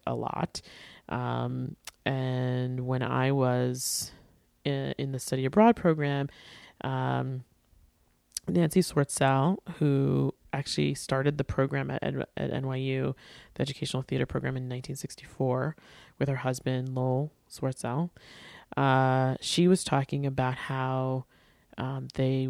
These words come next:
there was a new director of education there, and she was from the program. Her name was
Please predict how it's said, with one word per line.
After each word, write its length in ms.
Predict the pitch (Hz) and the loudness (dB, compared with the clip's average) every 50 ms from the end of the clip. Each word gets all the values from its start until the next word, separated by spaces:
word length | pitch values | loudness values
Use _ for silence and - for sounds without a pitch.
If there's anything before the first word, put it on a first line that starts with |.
| - - _ | -4 -6 _
there 240 | - 147 135 131 131 | -4 -2 0 2 4
was 240 | 131 127 127 127 131 | 4 2 2 0 -2
a 80 | 127 | -4
new 640 | 127 131 131 135 151 165 170 170 170 170 170 165 165 | -4 -4 -2 0 2 2 4 4 4 4 4 4 2
director 680 | 156 156 - 143 135 143 139 139 - - - 135 135 135 | 2 2 2 4 4 4 4 2 0 -4 -4 -2 -2 -2
of 100 | 131 135 | -2 -4
education 640 | 131 139 147 - - - 135 135 - - 135 135 131 | -6 -6 -8 -4 -2 -2 -2 0 -2 -4 -4 -4 -4
there, 440 | 131 127 127 127 131 131 131 127 - - | -2 -2 -2 -2 0 -2 -2 -4 -4 -4
and 440 | - 131 123 123 123 127 123 127 131 | -6 -4 -4 -4 -4 -6 -6 -6 -6
she 400 | - - - 139 139 139 139 135 | -6 -4 -2 -2 0 0 -2 -2
was 220 | 135 139 131 - | -2 -4 -6 -6
from 260 | - - 143 160 190 | -2 0 2 4 4
the 80 | 196 185 | 4 2
program. 580 | - - 165 156 156 151 151 143 139 139 135 | 2 2 2 2 2 2 0 0 2 0 0
Her 60 | 135 123 | -2 -4
name 140 | 120 117 | -6 -8
was 120 | 117 123 | -10 -10